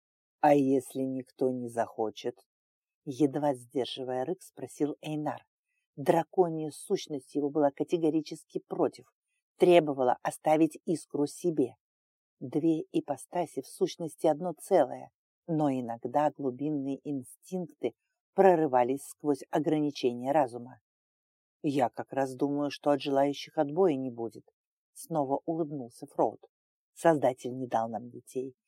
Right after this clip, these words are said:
но надеюсь, что даст внуков». Эйнар, подойдя к столу, схватил стилус и поставил размашистую подпись, едва не порвав бумагу. Затем, сняв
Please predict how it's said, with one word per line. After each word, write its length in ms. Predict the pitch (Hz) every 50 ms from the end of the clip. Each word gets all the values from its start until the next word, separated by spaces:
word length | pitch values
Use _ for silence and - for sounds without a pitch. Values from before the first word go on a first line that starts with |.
| _ _ _ _
но 140 | - 175 165
надеюсь, 460 | 143 127 117 107 113 120 113 117 117
что 220 | - - - 147 131
даст 320 | 120 110 110 - - -
внуков». 420 | 127 139 156 170 160 - - - - _ _ _ _ _ _ _ _ _ _ _ _ _ _ -
Эйнар, 480 | 156 151 147 139 139 147 156 156 - _ _ _ _ _ _
подойдя 420 | - 151 143 139 143 135 135 123
к 80 | - -
столу, 440 | - - - 135 127 139 165 170 - _ _ _ _ _ _ _
схватил 540 | - - - 180 175 165 - - 185 170
стилус 640 | 147 - - - - - - 185 156 147 135 - - - -
и 80 | 185
поставил 500 | - - 147 - - - 151 151 156 156
размашистую 800 | 151 143 151 139 143 139 139 131 - 147 131 - _ - 151 143
подпись, 500 | - - 190 165 - _ - 123 - - _ _ _ _ _ _
едва 440 | - 165 151 175 143 147 135 131 120
не 120 | 120 127 131
порвав 400 | - 151 135 123 123 117 113 110
бумагу. 500 | _ 147 147 139 113 - 110 _ - - _ _ _ _ _ _ _ _ _ _
Затем, 600 | 147 143 135 165 160 143 - - - 185 151 127 123
сняв 380 | - - - 165 160 147 139